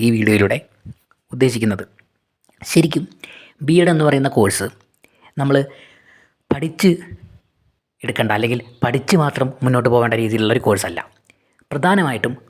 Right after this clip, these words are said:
വർക്കാണ് ഈ കോഴ്സിൽ പ്രധാനമായിട്ടുള്ളത്. ഇതൊരു പ്രൊഫഷണൽ കോഴ്സ് ആയതുകൊണ്ട് തന്നെ പ്രധാനമായിട്ടും വരുന്നത് വർക്കുകളാണ്. നമുക്ക് ഒരുപാട് വർക്കുകൾ ചെയ്തു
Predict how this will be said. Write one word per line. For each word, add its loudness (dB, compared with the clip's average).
വർക്കാണ് -2
ഈ 0
കോഴ്സിൽ 0
പ്രധാനമായിട്ടുള്ളത്. 0
ഇതൊരു 4
പ്രൊഫഷണൽ 0
കോഴ്സ് 2
ആയതുകൊണ്ട് 0
തന്നെ -6
പ്രധാനമായിട്ടും -2
വരുന്നത് 0
വർക്കുകളാണ്. 0
നമുക്ക് -2
ഒരുപാട് 0
വർക്കുകൾ -6
ചെയ്തു 2